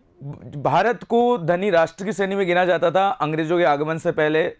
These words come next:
भारत को सोने की चिड़िया कहा जाता था। बिल्कुल, ये बात बिल्कुल सही है, क्योंकि उस समय हम सक्षम थे, स्वतंत्र थे और एक, अ,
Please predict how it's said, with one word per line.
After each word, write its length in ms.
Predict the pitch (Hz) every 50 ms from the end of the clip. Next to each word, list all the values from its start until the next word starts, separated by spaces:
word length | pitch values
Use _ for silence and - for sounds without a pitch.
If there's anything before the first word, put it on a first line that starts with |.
| _ _ 123
भारत 420 | 127 135 139 147 160 185 170 -
को 280 | - 175 175 185 185 185
सोने 300 | - - 160 151 160 160
की 80 | 175
चिड़िया 400 | 175 - - 156 156 160 180 185
कहा 240 | 170 165 151 147 143
जाता 280 | 131 127 123 117 123 117
था। 260 | 101 104 107 - _ _ _ _ _ _ _ _ _ _ _ _ _ _ _ _ _
बिल्कुल, 360 | 135 160 202 196 - 226 220 208
ये 80 | 202
बात 180 | 160 170 170 -
बिल्कुल 300 | 151 160 160 156 202 185
सही 240 | - 208 185 190 190
है, 80 | 196
क्योंकि 260 | 165 196 180 160 185
उस 260 | 180 175 - - - -
समय 200 | 214 175 180 175
हम 180 | 156 180 160
सक्षम 480 | 127 - 151 131 - - 202 196 196 180
थे, 240 | 156 185 185 185 180
स्वतंत्र 840 | - _ _ _ - - 160 156 - 208 202 185 202 190 190 156 165
थे 220 | 180 185 185 175 - _ _ _ _ _ -
और 340 | 165 175 196 202 - - _ _ _ _ _ _ _ _ _ _ -
एक, 180 | 180 175 -
अ, 240 | 175 156 147 123 -